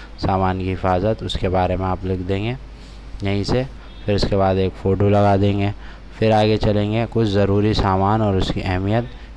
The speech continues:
स्कूल के बारे में, हॉस्पिटल के बारे में, और फिर उसके बाद एक फ़ोटो है, ठीक है, डिस्पेंसरी का फ़ोटो ढूंढ के लगा देंगे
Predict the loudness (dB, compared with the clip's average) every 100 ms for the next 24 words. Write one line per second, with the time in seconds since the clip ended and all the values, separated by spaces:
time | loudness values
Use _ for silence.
0 | -4 -2 0 0 0 2 2 4 2 2
1 | 0 -4 -8 -16 -16 -8 0 0 0 -6
2 | -4 0 2 2 2 4 4 2 0 -4
3 | -6 -14 -16 -16 -10 -2 2 4 4 2
4 | 0 0 0 0 2 4 4 2 0 0
5 | 0 4 4 2 -2 -12 -14 -14 -14 -16
6 | -16 -16 -16 -16 -16 -16 -16 -14 -4 0
7 | 2 2 2 0 0 -2 -2 -4 -4 -4
8 | -6 -6 -6 -6 -6 -4 -4 -4 -4 -4
9 | -4 -4